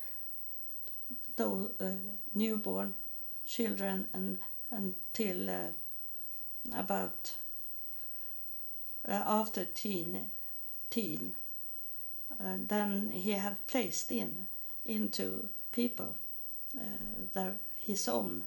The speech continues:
mind and his own children, and he changed them to be, be, uh, of him.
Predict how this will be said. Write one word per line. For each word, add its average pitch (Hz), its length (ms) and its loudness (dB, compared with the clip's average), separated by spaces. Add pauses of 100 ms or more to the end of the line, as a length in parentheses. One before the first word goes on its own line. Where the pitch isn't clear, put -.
(1400)
mind 190 720 2 (720)
and 196 260 2
his 180 540 0
own 180 560 0
children, - 680 0 (840)
and 196 240 2
he 180 380 2 (1120)
changed 269 520 8
them 185 280 2
to 190 100 0
be, 180 440 0 (1120)
be, 185 340 2
uh, - 800 -2
of 190 160 4
him. 185 500 4